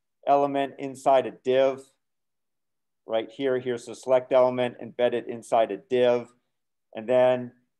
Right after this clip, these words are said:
it seems to work with changing, uh, width, height, everything seems to work from there. Okay, just make sure you set the background color to white. Otherwise, it still stays with the default look and feel.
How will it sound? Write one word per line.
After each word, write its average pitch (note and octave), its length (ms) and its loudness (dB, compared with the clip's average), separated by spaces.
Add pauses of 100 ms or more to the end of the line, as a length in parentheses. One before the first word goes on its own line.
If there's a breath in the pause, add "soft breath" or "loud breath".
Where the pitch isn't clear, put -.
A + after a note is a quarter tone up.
(180)
it F3 100 -16
seems D3 420 -2
to A#2+ 100 -4
work C3 440 0
with A2 300 -4
changing, A#2 800 -8 (500)
uh, G#2 180 0
width, B2 300 -2
height, A#2 440 -2 (340)
everything A#2+ 420 -4
seems A2 300 -12
to G#2 80 -10
work G2+ 260 -4
from F#2 160 -18
there. F2 300 -6 (400)
Okay, B2+ 120 0
just E3 240 -4
make F3 140 -2
sure E3 180 -6
you C#3 140 0
set C3+ 220 -2
the B2+ 60 -6
background A#2+ 600 0
color G#2 440 0 (560)
to C#3 80 -2
white. G2 400 -4 (1300)
Otherwise, A2 760 -6 (120)
it A2 140 -18
still A#2 340 -10
stays G#2+ 540 -10
with G#2 220 -12
the G2+ 80 -12
default F#2+ 580 -4 (460)
look G2+ 260 -8
and F#2+ 180 -20
feel. F#2 380 -8